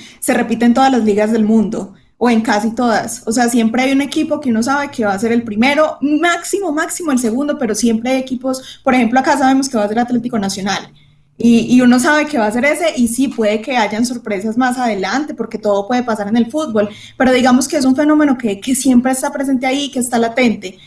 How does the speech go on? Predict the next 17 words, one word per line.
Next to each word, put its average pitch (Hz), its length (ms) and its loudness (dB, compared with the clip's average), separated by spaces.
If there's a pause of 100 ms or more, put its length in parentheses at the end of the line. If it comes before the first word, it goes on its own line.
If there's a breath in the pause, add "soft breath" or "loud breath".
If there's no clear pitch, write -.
(160 loud breath)
Tienen 294 280 4
que 320 100 0
haber 320 220 4
cambios 302 420 2
muy 302 260 4
radicales, 247 640 2
por 247 140 -2
así 226 200 -2
decirlo, 214 460 0
cambio 214 320 -2
de 220 300 2
un 233 160 6
director 220 440 -2
técnico, 214 600 2
cambio 214 260 0
de 262 60 -2
jugadores 208 500 -4